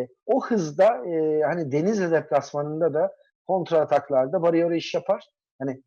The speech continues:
o çıkıp da kim girer? Belki Mustafa Pektemek, zannetmiyorum. Barreiro her türlü oynar, iş de yapar, alınır da. Denizlispor'un iç sahada galibiyetinin olmadığını tekrar hatırlatayım. Adem Büyük, dördüncü adamımız.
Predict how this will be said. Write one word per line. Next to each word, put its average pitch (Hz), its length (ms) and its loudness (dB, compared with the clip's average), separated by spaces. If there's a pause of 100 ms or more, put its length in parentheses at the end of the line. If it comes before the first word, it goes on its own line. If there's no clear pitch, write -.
(160)
o 196 140 4
çıkıp 208 400 -4
da 190 200 4
kim 208 280 -6
girer? 190 300 4
Belki 202 260 0
Mustafa 185 360 -2
Pektemek, 185 720 -2 (100)
zannetmiyorum. 160 600 -6
Barreiro 143 420 4 (320)
her 147 160 4
türlü 143 160 -4
oynar, 160 440 2
iş - 260 -2
de 165 40 2
yapar, 143 340 2 (380)
alınır 185 460 4
da. 196 200 2 (320)
Denizlispor'un 175 540 -4
iç 165 80 -8
sahada 165 320 2
galibiyetinin 151 580 2
olmadığını 139 360 -2
tekrar 151 280 -2
hatırlatayım. 127 560 -4 (120)
Adem 156 420 2
Büyük, 180 220 -6 (140)
dördüncü 131 420 0
adamımız. 110 540 -6